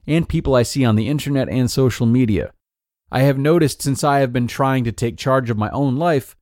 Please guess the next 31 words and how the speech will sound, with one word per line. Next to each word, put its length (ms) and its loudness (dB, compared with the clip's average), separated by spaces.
I 120 -4
am 140 -2
happier 540 -4
and 260 0
better 280 4
than 120 4
I 100 2
have 100 0
ever 180 2
been, 480 0
which 200 -8
was 140 0
different 400 -2
when 120 0
other 220 2
people 300 -2
tried 300 0
to 80 0
run 180 2
it 100 -6
for 240 0
me 260 2
and 220 -2
offer 300 0
helpful 340 0
suggestions." 800 0
End 200 2
quote. 300 -4
Greg 240 2
here 220 4
again. 340 2